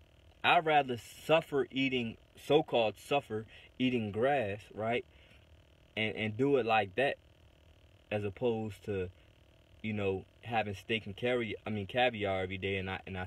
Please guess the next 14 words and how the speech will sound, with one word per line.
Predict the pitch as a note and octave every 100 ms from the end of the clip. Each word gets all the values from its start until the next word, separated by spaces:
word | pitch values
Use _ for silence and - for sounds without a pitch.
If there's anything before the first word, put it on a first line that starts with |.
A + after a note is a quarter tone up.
| -
sold | A2+ G#2+ F#2+
my | F2
children | - A2+ G2 F2 D#2
out. | - - - - - - - -
Okay, | G#2 A#2+ C3
guys, | B2+ C3 B2+ B2
so | B2+
we | A#2+ C3+
have | D3+ C#3+ -
to | A#2
establish | G#2 - B2+ B2 A2+ G#2
more | A2 A2+ G#2+
loyalty, | G2 G#2+ A2+ G#2 F#2 F2+
okay? | F2 E2 G#2+ A2